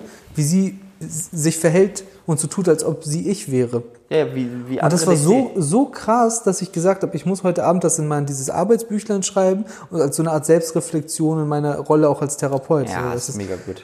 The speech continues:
Speaker 1: richtig krass und da habe ich schon einige Einträge und auch coole Fragen, wenn ich mal, wenn jemand, ein anderer Therapeut oder Supervisor mich Dinge fragt.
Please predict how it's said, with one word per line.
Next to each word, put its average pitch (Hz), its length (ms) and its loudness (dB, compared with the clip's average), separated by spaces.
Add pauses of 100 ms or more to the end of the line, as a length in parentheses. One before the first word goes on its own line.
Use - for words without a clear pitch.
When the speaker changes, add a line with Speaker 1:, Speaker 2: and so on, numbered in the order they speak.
Speaker 1:
richtig 160 720 2
krass 175 340 2
und 151 80 0
da 143 60 2
habe 165 160 4
ich - 60 -2
schon 151 120 -4
einige 135 340 0
Einträge 147 340 -2
und 165 100 0
auch 180 160 0
coole 160 240 0
Fragen, 202 420 2
wenn 147 140 2
ich 156 180 -6
mal, 143 240 2
wenn 147 120 2
jemand, 151 380 0
ein 151 100 -6
anderer 156 260 -2
Therapeut 156 520 2
oder 147 100 4
Supervisor 147 520 0
mich 143 180 -2
Dinge 202 240 2
fragt. - 440 -4